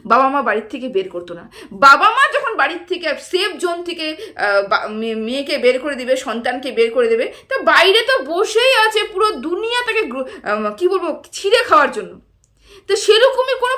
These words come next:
পশুর খপ্পরে পড়বে, এটা স্বাভাবিক কথা। পড়েছে, পড়েছে, তাই না? তো এখানে আমাকে দেখতে হবে সূত্রপাতটা কোথায়, কোথার থেকে এগুলো শুরু হয়েছে।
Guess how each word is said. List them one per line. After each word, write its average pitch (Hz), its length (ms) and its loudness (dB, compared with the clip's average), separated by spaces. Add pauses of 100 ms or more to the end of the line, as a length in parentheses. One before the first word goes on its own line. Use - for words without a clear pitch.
পশুর 480 340 2
খপ্পরে 494 380 -2 (160)
পড়বে, 480 280 2
এটা 508 120 0
স্বাভাবিক 571 540 0
কথা। - 380 -10 (400)
পড়েছে, 466 360 0 (760)
পড়েছে, 466 540 2 (440)
তাই 285 180 0
না? 480 240 -6 (320)
তো - 60 -4
এখানে 440 680 -4 (260)
আমাকে 370 320 -2
দেখতে 262 320 -4
হবে 453 100 2
সূত্রপাতটা 415 880 2
কোথায়, - 300 -20 (280)
কোথার 381 320 0 (140)
থেকে 440 160 0
এগুলো 427 200 2
শুরু 427 420 4
হয়েছে। - 400 0